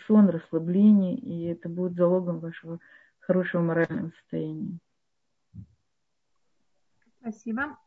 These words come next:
Speaker 2: И как себя вести во время переходного возраста у подростка, когда настроение постоянно меняется?
Speaker 1: Нужно быть очень чуткими к ним. Да, мы говорили о эмпатии.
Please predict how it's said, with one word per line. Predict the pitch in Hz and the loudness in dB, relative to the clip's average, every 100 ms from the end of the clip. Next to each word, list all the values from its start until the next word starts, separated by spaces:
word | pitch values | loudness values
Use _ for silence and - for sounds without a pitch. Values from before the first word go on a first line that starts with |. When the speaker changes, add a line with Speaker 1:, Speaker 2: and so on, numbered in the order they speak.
| - | -8
Speaker 2:
И | 220 214 | -4 -4
как | 208 269 - | -4 -8 -10
себя | - 311 254 | -10 -6 -4
вести | 226 - 285 | -4 -4 -4
во | 262 | -2
время | 220 247 262 226 | 0 0 -4 -2
переходного | 226 214 240 226 220 208 208 | -2 -2 -4 -4 -2 -2 -2
возраста | 226 226 214 208 214 | -2 -4 -4 -6 -6
у | |
подростка, | 202 214 196 254 311 - 220 | -6 -6 -6 -6 -6 -8 -14
когда | 214 190 214 | -10 -8 -4
настроение | 226 220 - 226 247 247 | -2 -4 -6 -8 -6 -6
постоянно | 220 202 - 202 214 208 | -6 -8 -8 -4 -2 0
меняется? | 214 208 202 175 - _ _ _ _ 104 - _ _ _ - - _ - - - - - _ _ _ _ _ _ _ | 0 -2 -4 -8 -16 _ _ _ _ -20 -20 _ _ _ -20 -20 _ -20 -18 -18 -18 -20 _ _ _ _ _ _ _
Speaker 1:
Нужно | 294 247 269 | 6 8 8
быть | 320 | 10
очень | 302 277 294 269 | 8 8 8 6
чуткими | - 302 - - 196 185 | 8 6 6 4 4 4
к | 170 123 - | 0 -10 -4
ним. | 185 175 160 175 | 2 2 0 -2
Да, | 202 190 208 | -2 4 8
мы | 214 | 8
говорили | 196 214 247 233 | 8 8 10 10
о | 202 | 8
эмпатии. | 190 - 214 202 - - 165 165 | 6 4 4 4 0 -10 -8 -6